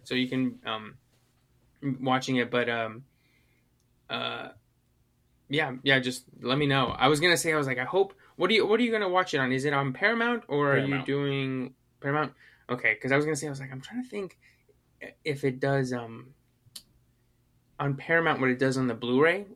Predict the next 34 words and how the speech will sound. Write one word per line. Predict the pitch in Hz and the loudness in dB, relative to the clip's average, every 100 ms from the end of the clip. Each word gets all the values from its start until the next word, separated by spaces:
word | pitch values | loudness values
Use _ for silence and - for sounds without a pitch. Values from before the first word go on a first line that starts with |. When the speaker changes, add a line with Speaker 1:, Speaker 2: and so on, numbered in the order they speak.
| - | -6
Speaker 1:
which | 127 127 | -4 -2
is | |
at | 127 127 | -2 -2
the | 123 | 0
end | 143 143 | 2 2
of | 131 | 2
the | 127 | 2
movie, | 127 156 170 135 | 2 2 2 2
there's | 123 123 123 | 2 2 0
a | |
big | 120 123 | 0 0
sequence, | - - 123 123 - | -2 -6 -4 -6 -6
of | 123 | -10
course, | - 110 - | -6 -6 -6
the | 120 - | -12 -10
climactic | - 120 113 113 - _ 113 | 0 0 0 -6 -12 _ -6
action | - 117 | -6 -8
sequence, | 113 110 117 117 - - - - - 147 | -10 -8 -6 -8 -12 -20 -20 -20 -2 6
and, | 143 143 135 | 8 8 6
um, | 127 127 131 | 6 4 2
it's | 139 143 | 0 4
an | 139 | 8
imax, | 156 156 - - | 8 8 4 4
or | 139 | 4
it's, | 135 | 6
it, | 127 131 127 | 4 2 4
the | 131 | 2
screen, | - 160 170 147 127 | 2 2 2 2 4
the, | 120 | 2
the | - 127 | 4 4
aspect | 156 143 131 | 4 2 0
ratio | 123 120 | -2 -4
opens | - 120 117 | -6 -10 -12
up. | - | -12